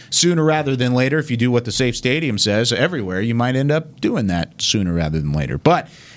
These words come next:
uh, guys, uh, we, we're gonna continue on with fans on the fifty, and, uh, it, I teased this going into the second segment, and there were a couple other questions that popped up and, and made me push this one down a little bit. But Connor McGovern, and, and we've talked about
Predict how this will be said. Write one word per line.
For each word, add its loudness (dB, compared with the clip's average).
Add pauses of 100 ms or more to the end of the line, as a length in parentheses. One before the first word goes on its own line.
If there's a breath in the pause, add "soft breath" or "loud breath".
uh, 2
guys, -2
uh, -2
we, 2
we're 0
gonna 4
continue 0
on 2
with -2
fans 0
on 0
the 2
fifty, 2
and, 0 (380 loud breath)
uh, 2
it, 0
I 0
teased -2
this 0
going 0
into 0
the 0
second -2
segment, -2
and -6
there 0
were 2
a -2
couple -2
other 0
questions -2
that -2
popped -2
up 0
and, -2
and 2
made 2
me 0
push -4
this -4
one 0
down 0
a -2
little 0
bit. -2
But 0 (400 loud breath)
Connor 2
McGovern, -2
and, -4
and 0
we've -2
talked -2
about -2